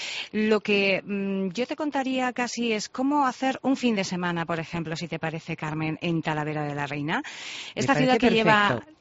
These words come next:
Speaker 1: Esta ciudad, te decía, que lleva el nombre de María de Portugal, y ahora cuando veo, eh, bueno, pues, em, todas esas series que salen de, de,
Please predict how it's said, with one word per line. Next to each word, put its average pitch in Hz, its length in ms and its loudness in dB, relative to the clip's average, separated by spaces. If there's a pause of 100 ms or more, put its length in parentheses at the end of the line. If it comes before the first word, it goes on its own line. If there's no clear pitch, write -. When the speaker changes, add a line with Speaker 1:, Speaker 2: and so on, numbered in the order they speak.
Speaker 1:
Esta 247 300 0
ciudad, 226 300 2
te 208 200 2
decía, 214 220 2
que 202 140 0
lleva 202 180 2
el 196 60 -2
nombre 202 260 2
de 190 100 0
María 185 360 2
de 196 80 2
Portugal, 190 720 2 (280)
y 170 60 -6
ahora 185 160 0
cuando 202 220 0
veo, 190 480 2
eh, 180 200 -2
bueno, 165 300 -4
pues, 170 300 -4
em, 151 580 -4 (140)
todas 160 320 -4
esas 160 200 -4
series 170 400 0
que 165 120 -6
salen 156 360 -4
de, 151 200 -4
de, 143 260 -6